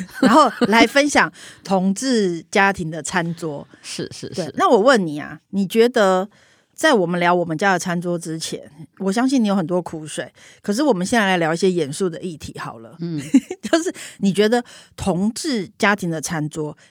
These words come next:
Speaker 1: 跟异性恋家庭的餐桌有什么不一样？
Speaker 2: 其实我觉得同志有很多类型，然后异性恋家庭也有很多类型，所以呢，其实不太能够一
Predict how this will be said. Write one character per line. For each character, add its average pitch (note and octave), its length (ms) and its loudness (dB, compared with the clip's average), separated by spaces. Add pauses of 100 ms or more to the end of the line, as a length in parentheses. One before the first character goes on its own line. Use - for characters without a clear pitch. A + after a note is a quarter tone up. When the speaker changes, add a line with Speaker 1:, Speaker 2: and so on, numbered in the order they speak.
Speaker 1:
跟 A#3+ 260 2 (140)
异 C#4 160 -2
性 G3+ 260 -2
恋 F#3 160 -2
家 E3+ 160 -2
庭 E3 140 -6
的 C#3+ 100 -6
餐 D#3+ 180 -6
桌 D3+ 120 -4
有 D3+ 80 -4
什 D3+ 80 -10
么 B2 100 -12
不 - 120 -10
一 - 100 -16
样？ F2 140 -12 (380)
Speaker 2:
其 D4 220 2
实 D#4+ 100 0
我 A3+ 120 4
觉 G3 100 0
得 G3+ 80 4
同 F#3+ 240 0
志 G3 640 2
有 F#3+ 140 0
很 E3+ 200 0
多 F3+ 200 0
类 F#3 200 0
型， G2 380 -8
然 D#3 160 -4
后 F3+ 400 0 (240)
异 B3+ 140 0
性 A#3+ 120 -2
恋 G#3+ 140 2
家 F3+ 160 0
庭 D#3+ 160 0
也 D3+ 80 0
有 D3+ 80 -2
很 C3+ 100 -2
多 C#3+ 180 -6
类 D3 200 -2
型， - 260 -10 (440)
所 A#3 200 0
以 A#3 120 2
呢， G3+ 120 2
其 A#3+ 140 -2
实 G#3+ 140 -2
不 - 180 -6
太 B3 200 0
能 F3 180 2
够 G#3 180 0
一 D3+ 100 -4